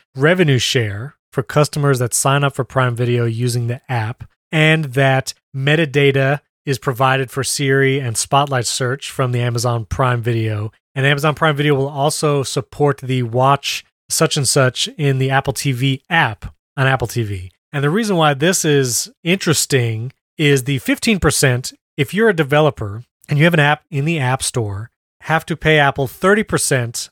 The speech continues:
of the revenue share, at least in the first year. If you offer a subscription service in your app on iOS and iPad O S, the first year, it's a thirty percent revenue share. Thirty percent goes to Apple. The developer takes the rest.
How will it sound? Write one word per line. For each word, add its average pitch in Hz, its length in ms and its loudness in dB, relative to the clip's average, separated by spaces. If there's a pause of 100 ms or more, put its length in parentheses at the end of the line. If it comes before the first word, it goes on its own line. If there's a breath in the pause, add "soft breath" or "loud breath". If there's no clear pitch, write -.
(120)
of 147 220 4
the 160 100 0
revenue 151 420 0
share, 110 560 -4 (160)
at 147 140 0
least 190 260 2
in 208 100 0
the 175 80 0
first - 400 -2
year. 127 340 -2
If 104 120 -12
you 151 140 2
offer 139 300 4
a 120 60 0
subscription 135 640 -6
service 120 580 -2 (300)
in 156 240 2
your 151 360 4
app 123 460 -4
on 139 300 0
iOS 131 680 0
and 123 100 -4
iPad 123 380 -2
O 117 140 0
S, 110 300 -6 (260 soft breath)
the 139 80 -2
first 190 420 0
year, 127 400 0
it's 135 180 -2
a 131 100 0
thirty 170 340 0
percent 147 400 0
revenue 123 340 2
share. 113 320 -4
Thirty 139 240 -2
percent - 280 -4
goes 127 160 0
to 131 120 -2
Apple. 113 460 -4 (200 soft breath)
The 127 80 -2
developer 123 380 0
takes 127 240 -2
the 123 80 -4
rest. 127 480 0